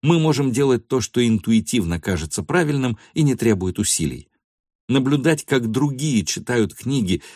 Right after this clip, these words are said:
и ничего не делают, кроме подчеркивания некоторых предложений или бессистемных заметок, которые сгинут в никуда, скоро станет для вас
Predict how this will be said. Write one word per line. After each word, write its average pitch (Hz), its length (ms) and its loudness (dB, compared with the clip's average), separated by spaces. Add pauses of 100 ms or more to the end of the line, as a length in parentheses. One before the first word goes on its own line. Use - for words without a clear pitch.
(120)
и 147 100 0
ничего 147 520 2
не 120 160 0
делают, 92 480 2
кроме 104 260 2
подчеркивания 92 880 -2
некоторых 92 540 -2
предложений 87 800 -2 (260)
или 131 260 6
бессистемных 104 1120 0
заметок, 107 680 -2
которые 110 400 2
сгинут 90 480 0
в 82 60 -4
никуда, 90 540 0 (500)
скоро 165 340 2
станет 123 420 0
для 98 160 0
вас 95 340 -2